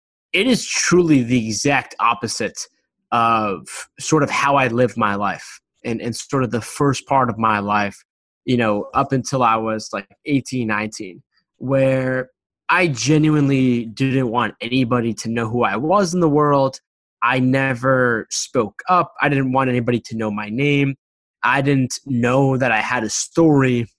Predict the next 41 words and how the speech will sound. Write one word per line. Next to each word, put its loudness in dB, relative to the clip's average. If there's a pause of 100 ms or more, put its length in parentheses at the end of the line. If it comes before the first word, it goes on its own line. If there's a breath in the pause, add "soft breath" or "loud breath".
(840)
And, 2 (360)
you 4
know, 4
there's 4
many 4
reasons 2
for -4
that. -2 (180)
But, 0 (160)
you 4
know, 2
for -2
me, 4 (300)
I'm -6
a -4
son -2
from -2
immigrants, -4 (320)
and, -4 (460 soft breath)
you -6
know, -2
my -2
parents -2
came -4
to -10
America -4
with, -8 (460 soft breath)
you -8
know, -4
a -6
couple -2
hundred 0
dollars -2
in -8
their -8
pocket. -4 (360)
And -4 (260)
growing 2
up, 0
I 2
was, -4